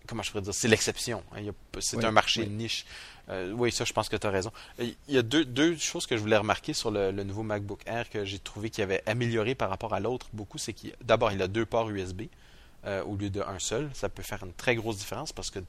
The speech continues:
Speaker 1: dès qu'on branche un, un micro externe, une souris ou, euh, une, même une clé U S B pour transporter des données, hop, on n'a plus accès à rien.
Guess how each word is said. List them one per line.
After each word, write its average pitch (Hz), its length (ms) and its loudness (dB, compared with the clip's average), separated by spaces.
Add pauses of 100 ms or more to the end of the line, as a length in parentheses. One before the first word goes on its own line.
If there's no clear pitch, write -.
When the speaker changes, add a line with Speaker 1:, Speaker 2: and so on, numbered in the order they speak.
(220)
Speaker 1:
dès 123 100 -4
qu'on 107 180 -4
branche 110 380 0
un, 98 140 -6 (720)
un 110 120 2
micro 107 540 -6
externe, 123 640 6
une 104 160 -4
souris 117 720 0
ou, 110 220 0
euh, 78 180 -2 (400)
une, 104 120 -6 (120)
même 135 240 6
une 113 100 0
clé - 160 6
U 123 100 6
S 107 120 4
B 139 120 4
pour - 180 -10
transporter 113 480 -2
des 110 100 -2
données, 113 320 0 (280)
hop, 175 260 8
on 127 100 2
n'a 123 80 2
plus 143 160 0
accès 131 240 0
à 117 100 6
rien. 101 220 -2